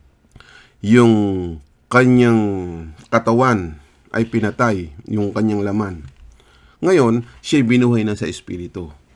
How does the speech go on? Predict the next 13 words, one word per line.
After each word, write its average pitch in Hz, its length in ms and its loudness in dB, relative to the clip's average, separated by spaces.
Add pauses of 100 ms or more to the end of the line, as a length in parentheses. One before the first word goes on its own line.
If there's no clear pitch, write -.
(520)
Kaya 101 160 -4
malinaw 151 400 2
po, 117 320 -2 (320)
wala 165 320 4
na 180 80 0
po 156 160 -6
siya 135 160 -2
doon 135 160 -2
sa - 80 -6
katawan, 101 560 -4 (400)
doon 120 240 2
sa 120 160 -2
laman. 87 480 -6